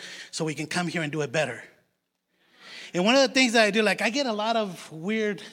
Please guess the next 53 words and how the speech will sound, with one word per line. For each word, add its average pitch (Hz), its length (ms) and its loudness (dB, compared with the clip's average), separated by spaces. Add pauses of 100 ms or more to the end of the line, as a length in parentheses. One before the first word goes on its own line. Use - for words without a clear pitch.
(100)
designs 180 500 0
like 170 180 2
this 190 220 0
from 180 220 -2
the 151 60 0
stage. 196 500 2
And, 160 140 -2 (320)
man, 175 180 -4
we've 180 160 -2
done 190 140 -4
some 151 160 -10
crazy 202 380 -4
stuff 196 320 -4
in 175 100 -6
the 175 140 -2
other 185 200 -2
room. 190 380 0
I 165 100 -2
remember 175 420 -4 (280)
one 180 220 0
time, 180 260 -2
I 180 40 -2
don't 190 80 -2
know 185 80 -2
if 151 60 -4
Steve 180 260 -4
Latta's 170 360 -4
here, 147 280 -6 (100)
he, 160 420 -10
but 151 240 -2 (460)
Steve 208 300 0
was 196 120 0
cutting 202 260 0
some 147 180 -4
trees 220 320 0
down, 160 220 -2
and 143 100 -6
I'm 135 80 -10
sitting 214 300 -4
there, 180 100 -2
and 156 100 -4
I 143 80 -6
see 190 200 -4
him 165 360 -8
cutting 175 300 -10
all 170 60 -8
these 147 120 -10
trees. 208 140 -10
I'm 165 80 -12
like, - 140 -12
"Save 254 220 -4
those 226 200 -6
trees. 208 420 -10